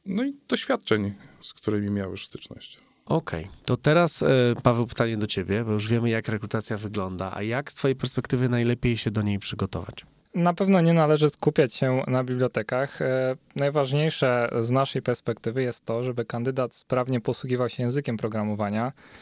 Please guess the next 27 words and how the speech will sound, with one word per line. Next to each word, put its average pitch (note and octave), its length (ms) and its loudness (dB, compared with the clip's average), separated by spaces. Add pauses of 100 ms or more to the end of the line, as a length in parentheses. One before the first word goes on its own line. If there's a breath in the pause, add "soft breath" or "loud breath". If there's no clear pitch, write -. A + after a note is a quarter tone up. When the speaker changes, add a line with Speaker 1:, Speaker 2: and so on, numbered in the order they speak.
(360 loud breath)
Speaker 3:
i, B2 120 -2
tak A#2+ 180 -2
jak A#2+ 120 0
tutaj A#2+ 180 0
Kuba B2 240 2
wspomniał, A#2 560 0 (100)
znał A#2+ 380 2
mechanizmy, A2+ 800 0
e, G#2+ 240 -2
jakie A2 200 -2
działają A2+ 440 0
w G#2+ 80 -4
J A2 160 0
V G#2+ 140 2
M A2 100 0
czy A2 120 -6
w - 40 -10
przeglądarce. A2 600 -4 (760 loud breath)
Biblioteki E3+ 440 2
są E3+ 160 2
tylko D#3 220 2
narzędziem, B2+ 640 4 (260 loud breath)
e, A2+ 340 0
zwłaszcza B2 440 2
na A#2+ 100 2
frontendzie, B2 580 0
e, A2 460 0